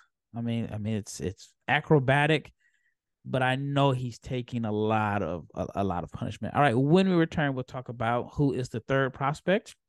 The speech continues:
because this is where it can get really interesting. For the most part, one and two are the same, but at three,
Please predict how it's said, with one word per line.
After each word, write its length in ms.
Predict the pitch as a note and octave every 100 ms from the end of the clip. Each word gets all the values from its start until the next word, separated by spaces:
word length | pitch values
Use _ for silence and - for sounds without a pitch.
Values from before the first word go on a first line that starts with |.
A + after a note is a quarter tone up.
| _ -
because 240 | A#3 A#3
this 160 | G#3+ A#3
is 100 | A3
where 140 | F#3+
it 80 | F#3
can 80 | F3+
get 160 | D#3+
really 240 | D3 C#3+ C3
interesting. 340 | B2 B2 -
For 140 | A#2 C#3
the 80 |
most 260 | C#3 D3+ -
part, 180 | D3+ C#3
one 160 | C#3+
and 100 | C#3+
two 160 | - C#3
are 40 |
the 120 | C3 C3
same, 480 | - C3+ C3 C3 - _ _ _ _ _ _ _ -
but 120 | D3+
at 240 | D#3 -
three, 520 | F#3+ A3+ F4+ B2 G2